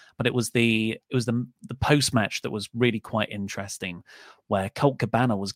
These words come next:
gifted a win by Brody Lee, but he wanted to hit his own move. He went for a moonsault on Dustin. Dustin rolled him up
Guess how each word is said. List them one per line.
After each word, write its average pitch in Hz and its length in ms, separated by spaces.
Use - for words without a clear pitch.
gifted 143 420
a 123 80
win 110 480
by 92 300
Brody 92 380
Lee, 87 340
but 123 120
he 117 100
wanted 135 440
to 135 80
hit - 200
his 123 300
own 123 320
move. 113 280
He 104 100
went 110 220
for 113 140
a 104 40
moonsault 123 640
on 104 180
Dustin. 101 560
Dustin 110 400
rolled 117 260
him 104 100
up 104 200